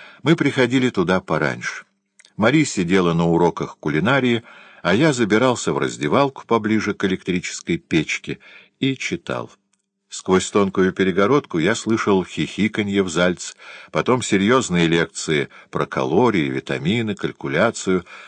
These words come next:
Ну, в общем, там, по-моему, было довольно весело. Только когда собирались на консультацию матери,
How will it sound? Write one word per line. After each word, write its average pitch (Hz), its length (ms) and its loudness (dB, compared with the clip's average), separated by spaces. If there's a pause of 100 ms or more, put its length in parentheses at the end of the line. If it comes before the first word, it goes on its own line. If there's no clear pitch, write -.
(100)
Ну, 185 180 4
в 160 60 4
общем, 135 400 2
там, 127 320 2
по-моему, 95 480 2
было 85 260 2
довольно 76 380 0
весело. 69 640 -6 (880)
Только 127 340 2
когда 123 420 2
собирались 110 760 0
на 87 100 -4
консультацию 95 880 0
матери, 104 520 -2